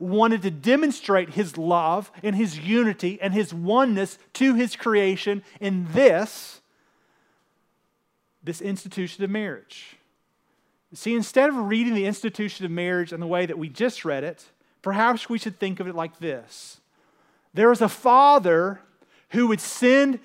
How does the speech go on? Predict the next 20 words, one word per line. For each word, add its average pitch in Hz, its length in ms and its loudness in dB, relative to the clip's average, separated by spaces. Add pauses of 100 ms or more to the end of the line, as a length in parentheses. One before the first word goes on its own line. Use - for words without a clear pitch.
(120)
his 220 240 -2
son 220 720 2 (560)
to 240 160 2
be 208 120 2
united 226 960 4
to 233 160 -2
his 202 240 0
bride, 196 800 6 (1300)
the 208 120 -2
church, - 800 6 (800)
gladly, 285 920 6
willingly 294 1040 6 (520)
dedicated 285 800 8
to 208 120 -6
her, 220 360 6
that 131 220 -10
they 240 280 6
shall 180 340 0
become 233 800 2 (240)
one. 139 960 -4